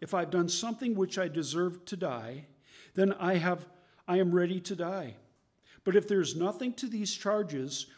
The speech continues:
which they are bringing against me, no one can give me to them just for, to grant a favor.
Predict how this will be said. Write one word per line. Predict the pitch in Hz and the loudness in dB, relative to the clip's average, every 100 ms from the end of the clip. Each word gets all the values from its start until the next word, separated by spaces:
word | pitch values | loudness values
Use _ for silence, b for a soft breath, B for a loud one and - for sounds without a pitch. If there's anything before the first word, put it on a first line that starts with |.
| B | B
which | 180 175 - - | 0 0 -4 2
they | 180 | 4
are | 170 | 4
bringing | 139 165 208 196 180 | 2 2 2 2 0
against | 147 160 247 - - | -2 -2 -2 -4 -6
me, | 107 107 - _ _ b b - | -8 -10 -16 _ _ b b 2
no | 170 | 4
one | 226 233 | 6 4
can | 226 175 | 2 2
give | 160 196 180 147 | 4 4 4 -4
me | 165 170 | 0 0
to | 175 - | 0 -4
them | 185 156 139 139 | -2 0 0 -2
just | 135 170 | -2 -4
for, | - 175 156 - - | -2 -4 -4 -8 -14
to | |
grant | 156 135 147 143 | -8 -4 -4 -4
a | 156 | -8
favor. | - 208 202 120 | -4 -4 -4 -10